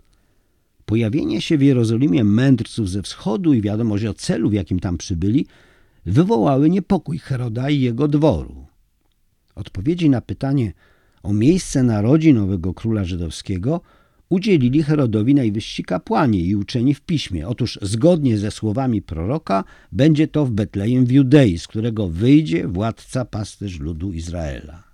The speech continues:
Odpowiedź kapłanów i uczonych w piśmie skłoniła Heroda do potajemnego wezwania mędrców, aby się od nich dowiedzieć, kiedy ukazała im się owa gwiazda, która prowadziła ich aż do Jerozolimy.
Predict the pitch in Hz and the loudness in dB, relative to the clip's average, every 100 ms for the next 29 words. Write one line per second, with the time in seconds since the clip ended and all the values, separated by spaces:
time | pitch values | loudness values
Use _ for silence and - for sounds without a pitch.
0 | _ - _ _ - 87 - - 175 - | _ -20 _ _ -16 -16 -12 -10 -8 -2
1 | 101 - 101 139 165 107 95 92 90 - | -4 -2 -2 0 2 0 -2 -4 -6 -6
2 | 160 120 - - 98 - 135 - 101 117 | -4 -4 -6 -10 -10 -6 -6 -6 -6 -4
3 | - - - 101 143 160 123 104 - - | -4 -6 -4 -2 -2 -2 -2 -2 -4 -4
4 | 139 139 127 180 165 117 107 101 135 127 | -2 0 0 0 -2 0 0 0 0 2
5 | 123 127 104 104 - 151 120 110 131 107 | 4 4 2 -2 -2 -2 -2 -4 -4 -2
6 | 113 113 117 104 101 123 - - - _ | 0 0 2 2 0 -2 -6 -20 -20 _
7 | _ - 113 101 120 117 151 156 - 110 | _ -2 2 4 2 2 0 -2 -2 -2
8 | 110 90 - 85 87 90 85 90 104 98 | -2 -2 -4 -6 -6 -6 -6 -4 -2 -2
9 | 69 78 82 - 101 104 98 - - - | -4 -8 -10 -8 -6 -6 -6 -12 -6 2
10 | 131 120 107 98 101 80 69 65 - 76 | 4 4 2 0 -2 -2 -6 -10 -12 -12
11 | 76 78 76 71 71 76 65 69 71 73 | -10 -10 -10 -10 -12 -12 -12 -16 -18 -20